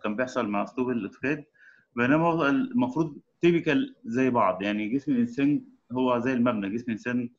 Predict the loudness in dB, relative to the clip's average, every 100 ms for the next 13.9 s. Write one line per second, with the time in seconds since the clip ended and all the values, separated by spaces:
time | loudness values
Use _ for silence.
0 | _ _ _ -6 -4 -2 -4 -6 -6 -8
1 | -12 _ _ -6 -4 -2 -2 -2 -6 -2
2 | 2 2 0 -10 _ _ _ _ _ -12
3 | -6 -2 0 -2 -2 0 2 2 2 2
4 | 0 0 -4 -2 -4 -4 -2 0 0 0
5 | 0 0 -2 -2 -6 -10 -8 -8 -12 -10
6 | -10 -8 -8 -8 -8 -8 -10 -12 -16 -18
7 | _ _ _ -4 -2 0 -2 -2 -4 _
8 | _ _ -20 _ _ -2 2 2 0 -4
9 | -6 -2 -2 -2 -2 0 2 0 -2 -2
10 | -2 -2 -2 -2 -2 0 -2 -2 -6 -2
11 | -2 0 -2 -4 0 0 -2 -4 -2 -2
12 | -2 -2 -2 -2 -4 -2 0 0 -2 -6
13 | -8 -8 -10 -8 -6 -4 -4 -6 -10